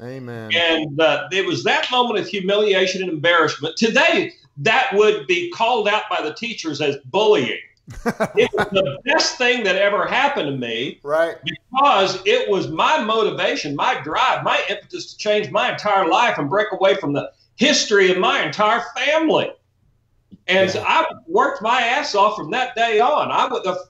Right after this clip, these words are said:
Speaker 2: first thing I did when I went home that day is I asked my grandpa, "You got anything I can do to make some money?" And he said, "I got some trees. I'll give you a dollar and a half a tree to trim trees."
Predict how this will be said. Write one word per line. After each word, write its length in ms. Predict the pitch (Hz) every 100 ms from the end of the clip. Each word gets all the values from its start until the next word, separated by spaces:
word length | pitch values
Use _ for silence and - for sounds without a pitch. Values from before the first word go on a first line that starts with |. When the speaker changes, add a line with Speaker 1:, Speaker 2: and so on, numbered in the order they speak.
| -
Speaker 2:
first 300 | 302 349 -
thing 220 | 285 269
I 180 | 240 233
did 280 | 220 220 143
when 140 | 147
I 200 | 170 220
went 180 | 214 208
home 180 | 202 208
that 220 | 196 196
day 200 | 196 202
is 120 | 156 147
I 180 | 196
asked 140 | 220 214
my 160 | 190 190
grandpa, 320 | 185 214 180
"You 180 | - -
got 160 | 233 214
anything 280 | 202 208
I 120 | 196 196
can 80 | 175
do 120 | 196
to 80 | 190 185
make 100 | 185
some 200 | 143 160
money?" 300 | 190 214 233 _ _ _ - _ _
And 120 | 135 165
he 100 | 185
said, 180 | 196 165
"I 140 | 208
got 140 | 220 170
some 180 | 131 123
trees. 360 | 226 233 180
I'll 160 | 160 147
give 140 | 160
you 100 | 143
a 60 | 117
dollar 340 | 113 175 202 202
and 80 |
a 40 | 165
half 300 | 190 185 185
a 60 |
tree 420 | 131 - 185 180 127
to 140 | 107
trim 360 | - 156 151 139
trees." 500 | 147 139 117 92